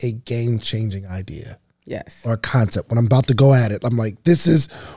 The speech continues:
Speaker 1: one." I have good ideas. I'm like, "Ooh, this could be cool. This could be
Speaker 2: Mm-hmm.
Speaker 1: dope." But sometimes I feel something.
Speaker 2: Mm-hmm.
Speaker 1: And I felt something for the last year, year and a half, but I wasn't prepared to go after it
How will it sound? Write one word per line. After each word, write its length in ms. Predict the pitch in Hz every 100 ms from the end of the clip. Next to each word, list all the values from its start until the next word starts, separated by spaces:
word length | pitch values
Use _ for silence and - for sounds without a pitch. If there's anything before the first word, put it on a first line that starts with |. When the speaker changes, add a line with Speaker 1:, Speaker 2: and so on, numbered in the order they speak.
| -
Speaker 1:
one." 360 | 135 139 120 196
I 100 | 262
have 120 | 233
good 120 | 233
ideas. 380 | 220 202 208 208
I'm 60 | 196
like, 160 | 190
"Ooh, 140 | 220 247
this 120 | 254
could 140 | 247
be 80 | 196
cool. 360 | 165 190 220 185
This 180 | 165 151
could 80 | 147
be 20 |
Speaker 2:
Mm-hmm. 100 | 190
Speaker 1:
dope." 320 | 185 208 202 - - - - _ -
But 440 | 170 156 156 -
sometimes 640 | - - 214 202 170 151 135
I 140 | 131
feel 460 | - - 156 160 139
something. 560 | - 120 - 80 113
Speaker 2:
Mm-hmm. 360 | 160 151 147 160 180 _ _ _ _ _ _ _
Speaker 1:
And 120 | 131 120
I 100 | 110
felt 360 | - 147 135
something 280 | - 107 98
for 140 | 95 120
the 80 |
last 320 | 110 107 104 110
year, 340 | 107 127 127
year 240 | 113 113
and 80 | 113
a 40 | 101
half, 380 | 113 104 98
but 120 | - 120
I 60 |
wasn't 560 | 113 120 147 165 175 -
prepared 840 | 139 - - 151 143 127 117 113 _ _ _ _ _ _
to 120 | 139
go 240 | 135 131 -
after 400 | 143 156 160 202 208
it 160 | 208